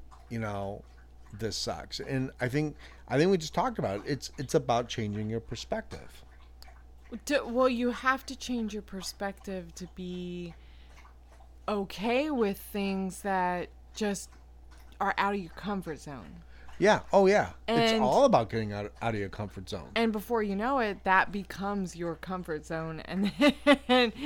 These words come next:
Speaker 2: the flip obstacle is, is, you know, now dealing with regular life.
Speaker 1: Right.
Speaker 2: <laughs>
Speaker 1: Right.
Speaker 2: That,
Speaker 1: Oh,
Speaker 2: that's
Speaker 1: yeah.
Speaker 2: your obstacle.
Speaker 1: Yeah,
Speaker 2: It's, you know,
Speaker 1: absolutely.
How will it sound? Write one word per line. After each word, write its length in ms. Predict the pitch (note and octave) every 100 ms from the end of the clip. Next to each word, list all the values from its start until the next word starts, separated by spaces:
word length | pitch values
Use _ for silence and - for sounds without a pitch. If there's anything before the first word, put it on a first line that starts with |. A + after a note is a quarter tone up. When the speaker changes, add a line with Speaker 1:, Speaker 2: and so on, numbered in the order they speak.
| C#4+ -
Speaker 2:
the 100 | G#3
flip 420 | - G#3 G3+ -
obstacle 720 | F3+ G3 - F3 D#3+ E3+ E3
is, 260 | D#3 D#3
is, 240 | D#3+ D#3 D3+ - - - - -
you 140 | G#3+
know, 180 | G#3 G3
now 240 | F#3+ F3
dealing 400 | F3 E3+ E3+ E3
with 140 | E3 E3
regular 480 | D#3+ D#3 D3+ C#3+
life. 320 | C#3+ C3+ A#2 - - F#3
Speaker 1:
Right. 260 | C3 C#4 -
Speaker 2:
<laughs> 60 | E4+ - F4+ - E4
Speaker 1:
Right. 100 | D#3+
Speaker 2:
That, 320 | B3+ C4 A3+
Speaker 1:
Oh, 120 | A3
Speaker 2:
that's 360 | G#3+ G#3 A3+ G#3+
Speaker 1:
yeah. 80 | G3+
Speaker 2:
your 60 | F3
obstacle. 720 | F3 F3+ - F3+ D#3 - - G#3 - - - - -
Speaker 1:
Yeah, 200 | E3 A#3
Speaker 2:
It's, 140 | - - - C#4
you 60 |
know, 320 | D#4 D#4 D4
Speaker 1:
absolutely. 200 | - -